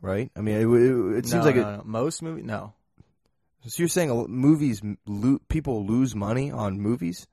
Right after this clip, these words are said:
Speaker 2: All the time. All
Speaker 1: Really?
Speaker 2: the time, yeah.
Speaker 1: I fi-, I don't know. I don't know. That just seems like a really shocking thing to me.
Speaker 2: Yeah,
Speaker 1: It
Speaker 2: yeah, yeah. Uh, I mean, especially, well, now because of the internet and because of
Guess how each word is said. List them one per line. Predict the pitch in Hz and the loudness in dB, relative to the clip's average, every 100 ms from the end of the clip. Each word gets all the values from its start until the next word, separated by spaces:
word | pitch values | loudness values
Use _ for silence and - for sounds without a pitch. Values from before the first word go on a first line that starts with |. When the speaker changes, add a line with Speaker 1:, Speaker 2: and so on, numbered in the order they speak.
| _ _ | _ _
Speaker 2:
All | - 127 | -6 -6
the | |
time. | - - 175 165 _ _ _ _ _ _ _ _ _ _ _ _ 123 | -6 -10 -10 -16 _ _ _ _ _ _ _ _ _ _ _ _ -2
All | |
Speaker 1:
Really? | 190 320 | 2 2
Speaker 2:
the | 302 | 2
time, | 160 | -2
yeah. | 131 208 139 - _ _ _ _ _ _ _ _ _ _ | -6 -6 -8 -12 _ _ _ _ _ _ _ _ _ _
Speaker 1:
I | 156 175 | -8 -6
fi-, | 170 147 | -6 -2
I | 147 | 0
don't | 147 | 2
know. | 120 110 | 0 0
I | 131 | 0
don't | 131 | 0
know. | 117 | 0
That | 107 101 | 0 -2
just | - 104 | -6 -10
seems | 127 110 | -8 -8
like | - | -8
a | 92 | -8
really | 101 110 95 | -4 -2 -2
shocking | 98 - 110 107 104 | -6 -6 -6 -6 -10
thing | - 123 113 | -6 -4 -2
to | |
me. | 95 92 - | -4 -8 -8
Speaker 2:
Yeah, | 185 | -6
Speaker 1:
It | 143 | -4
Speaker 2:
yeah, | 156 | -4
yeah. | 156 143 - | -4 -4 -6
Uh, | 117 - _ | -8 -10 _
I | - | -10
mean, | 131 131 | -6 -6
especially, | 117 - 147 139 117 110 - _ _ _ _ _ _ - | -6 -6 -6 -6 -6 -6 -10 _ _ _ _ _ _ -4
well, | 143 143 - | 0 0 -4
now | 127 127 165 170 131 - _ _ - | -8 -4 -2 -2 -4 -6 _ _ -12
because | 123 151 131 | -6 -4 -4
of | 127 | -4
the | 113 | -6
internet | 113 113 107 | -6 -6 -6
and | 107 | -6
because | 110 123 113 | -6 -4 -4
of | 110 98 | -4 -8